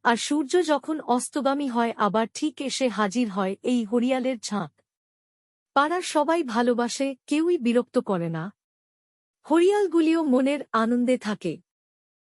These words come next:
প্রকৃতির নিয়মে ফেব্রুয়ারি মাসে আবার ওরা ফিরে যায় নিজ দেশে। পাসপোর্ট, ভিসা কিংবা কোন অনুমতির প্রয়োজন নেই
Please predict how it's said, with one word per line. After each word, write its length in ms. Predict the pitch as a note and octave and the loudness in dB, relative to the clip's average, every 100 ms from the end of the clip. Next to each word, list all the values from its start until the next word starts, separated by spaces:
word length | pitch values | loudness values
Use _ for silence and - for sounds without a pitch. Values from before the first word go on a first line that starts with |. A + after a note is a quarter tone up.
| _ _ | _ _
প্রকৃতির 580 | - E4 E4+ F#4+ G#4 G4+ | -2 0 2 2 4 2
নিয়মে 420 | D4 D4+ E4 F4 | 0 -2 -2 -2
ফেব্রুয়ারি 640 | E4+ C4+ C4 A#3+ D4 D4+ D4+ | 0 2 2 2 0 0 -2
মাসে 440 | A3 G#3+ - C4 - | -2 -2 -2 -2 0
আবার 320 | G#3+ A#3+ B3+ - | 0 0 -2 0
ওরা 220 | A3+ B3 | 0 0
ফিরে 360 | - B3+ C4+ A#3 | -4 -2 -2 0
যায় 260 | A#3+ G#3 | -2 -2
নিজ 400 | G#3+ A#3 B3+ - | -2 -2 -2 -2
দেশে। 420 | G3 G3 - D#3 - _ _ _ _ _ _ _ _ | -2 0 -2 -8 -10 _ _ _ _ _ _ _ _
পাসপোর্ট, 600 | D4 D#4+ - F#4 F#4 G4 _ G#3 | -2 0 -2 0 0 -2 _ -4
ভিসা 380 | A#3 D#4 F4 F4 | 0 2 0 0
কিংবা 360 | D4 D4 D4 | -2 -2 -2
কোন 280 | B3+ C4+ C#4 - | 2 0 0 0
অনুমতির 560 | B3+ C#4 D#4+ D#4+ D#4 B3+ | 0 0 -4 -4 -4 0
প্রয়োজন 400 | A#3+ G#3+ G3+ G3 | 2 2 2 0
নেই 260 | G3+ A3 | 0 -2